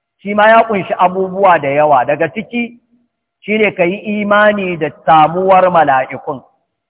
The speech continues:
cewa akwai wata, wasu halittu daga cikin halittun Allah sunansu mala'iku ka yadda da su. Domin akwai wanda ba su yadda da samuwar mala'iku ba. In ana maganan mala'iku za su rinka fassara su da wani abu daban,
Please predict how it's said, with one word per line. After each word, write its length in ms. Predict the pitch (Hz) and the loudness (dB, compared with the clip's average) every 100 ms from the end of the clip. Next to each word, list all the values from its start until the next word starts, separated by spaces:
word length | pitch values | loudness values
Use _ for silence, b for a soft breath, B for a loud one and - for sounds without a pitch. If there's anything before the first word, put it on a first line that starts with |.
| _ _ | _ _
cewa 240 | 180 175 175 | 0 2 4
akwai 320 | 175 160 196 208 | 2 2 0 2
wata, 500 | 208 196 214 202 - | 0 2 0 0 0
wasu 240 | 208 208 | 0 2
halittu 640 | 226 202 175 165 - 202 214 | 2 2 2 -2 -8 -10 -4
daga 220 | 185 160 | -2 -4
cikin 300 | 160 202 202 | -8 -12 -6
halittun 520 | 190 170 165 - 196 202 | -2 -2 -4 -8 -8 -2
Allah 440 | 226 240 226 214 - - - _ _ _ - | -2 0 0 0 -2 -20 -20 _ _ _ -6
sunansu 480 | 214 220 226 220 | -2 0 0 -2
mala'iku 640 | 185 151 147 143 147 175 170 | -2 0 0 -2 -6 -8 -4
ka 100 | 170 | 0
yadda 340 | 160 151 175 | 0 0 0
da 120 | 165 170 | -2 -4
su. 140 | - - - _ _ _ _ _ _ _ _ _ _ _ _ _ - | -8 -20 -20 _ _ _ _ _ _ _ _ _ _ _ _ _ -6
Domin 180 | 147 | 2
akwai 240 | 190 185 196 | 2 4 4
wanda 240 | 208 208 | 4 4
ba 100 | 196 185 | 2 0
su 60 | 190 | 0
yadda 340 | 185 147 214 | 0 0 -2
da 140 | 220 196 | -2 0
samuwar 440 | 190 175 202 214 | 0 0 0 0
mala'iku 640 | 214 175 143 143 139 143 139 | 0 0 0 -2 -12 -14 -2
ba. 180 | 139 - - _ _ _ _ _ _ _ _ _ _ | -2 -2 -10 _ _ _ _ _ _ _ _ _ _
In 80 | 165 | -2
ana 260 | 202 202 190 | 2 4 4
maganan 380 | 180 208 208 185 | 4 4 2 2
mala'iku 680 | 175 170 170 175 170 214 214 | 2 4 2 0 -4 -4 2
za 160 | 226 214 | 2 2
su 60 | 202 | -4
rinka 240 | 202 190 | -2 0
fassara 580 | - 226 - 196 202 208 | 2 0 0 0 2 0
su 80 | 208 | -2
da 140 | 190 170 | 0 2
wani 220 | 185 214 | 2 2
abu 300 | 208 165 143 | 0 -2 -2
daban, 320 | 139 139 139 | -2 -2 -4